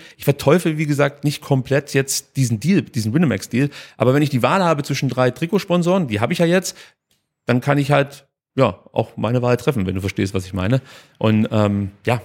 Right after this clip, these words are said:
also für mich, wie gesagt, liegt der, der große Unterschied, das muss ich auch nochmal kurz, ganz kurz aufgreifen, zur Kooperationen in der Vergangenheit mit anderen Wettanbietern da,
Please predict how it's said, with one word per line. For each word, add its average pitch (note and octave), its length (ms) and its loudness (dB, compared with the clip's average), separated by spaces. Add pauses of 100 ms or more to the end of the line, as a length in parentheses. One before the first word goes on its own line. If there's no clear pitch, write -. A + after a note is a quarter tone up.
(100)
also C#3+ 160 2
für D3 120 2
mich, G#3+ 260 2
wie E3+ 120 2
gesagt, D3+ 400 0
liegt C#3+ 180 -6
der, C#3 80 2
der B2+ 240 0
große F#3 420 2
Unterschied, D3+ 500 0
das B2+ 100 -2
muss D3 140 0
ich B2+ 60 -2
auch - 40 -2
nochmal C3+ 220 0
kurz, - 220 -6
ganz C3 200 -4
kurz B2 100 -10
aufgreifen, A#2 600 -2 (340)
zur C3 260 0
Kooperationen D3+ 1160 2
in B2+ 200 0
der B2 100 4
Vergangenheit C#3+ 600 0
mit A#2 160 -4
anderen D#3 320 4
Wettanbietern B2 640 0
da, C3 380 0